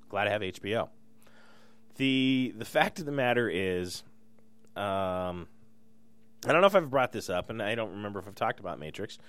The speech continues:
but it was just kind of one of those things that this came up and everything. If you have H B O Max, it's worth watching as background noise.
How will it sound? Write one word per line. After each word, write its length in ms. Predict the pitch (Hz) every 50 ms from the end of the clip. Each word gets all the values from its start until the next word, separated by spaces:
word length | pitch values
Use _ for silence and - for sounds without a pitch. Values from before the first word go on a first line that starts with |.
| - - - - - - -
but 340 | 123 120 117 113 110 - - - -
it 80 | 127 135
was 240 | 131 135 123 113
just 200 | - - 135 -
kind 220 | - - 143 147 147
of 60 | 135
one 220 | 135 131 143 147 147
of 60 | 135
those 180 | 135 123 120 -
things 220 | 135 131 127 120
that 80 | 113 -
this 120 | 110 98
came 260 | - - 107 95 104
up 320 | 123 135 139 135 - - - - - - - - -
and 720 | 104 110 110 107 104 101 104 104 101 95 95 95 90 85 - - - - - - - -
everything. 640 | - 117 120 117 113 - 123 117 110 107 104 104 101 95 - - - - - - - - - - 82 - 95 107 110 - 64 - - - - - - - - - 58 - - - - - - - - -
If 200 | 131 143 131 135
you 80 | 190 247
have 120 | 277 254
H 200 | 190 196 180 -
B 100 | 160 160
O 80 | 165 147
Max, 380 | 139 135 135 143 156 - - -
it's 160 | 127 123 -
worth 400 | 123 127 135 139 139 - - -
watching 520 | - 113 120 123 120 117 - - 131 131 104
as 360 | 95 107 113 110 110 107 107
background 520 | 104 104 98 95 95 - 101 92 87 85
noise. 340 | 76 57 50 - - -